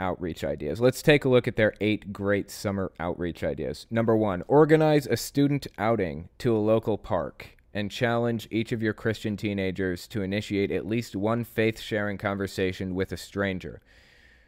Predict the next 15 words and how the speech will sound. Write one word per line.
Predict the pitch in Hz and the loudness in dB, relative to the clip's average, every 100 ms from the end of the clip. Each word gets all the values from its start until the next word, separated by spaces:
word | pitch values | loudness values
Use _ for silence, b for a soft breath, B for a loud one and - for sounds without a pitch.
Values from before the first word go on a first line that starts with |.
| b b | b b
For | - 98 | -2 0
help | 113 135 135 | 4 4 4
with | 127 - | 2 6
this, | 127 123 - | 6 6 0
have | - 113 | 0 0
your | 117 110 | 2 -2
students | - 113 110 107 | 0 0 0 -4
download | 98 107 104 107 95 | -2 0 0 0 0
the | 98 95 | 0 0
Life | 85 95 113 - | 0 2 2 0
in | 92 104 | -6 -8
Six | - 117 - - | -4 -4 -4 -4
Words | 92 107 107 95 - | 2 4 2 -2 -6
app. | 85 69 - - - - - - | -4 -4 -6 -18 -20 -20 -20 -14
Huh. | - 165 127 | 0 2 4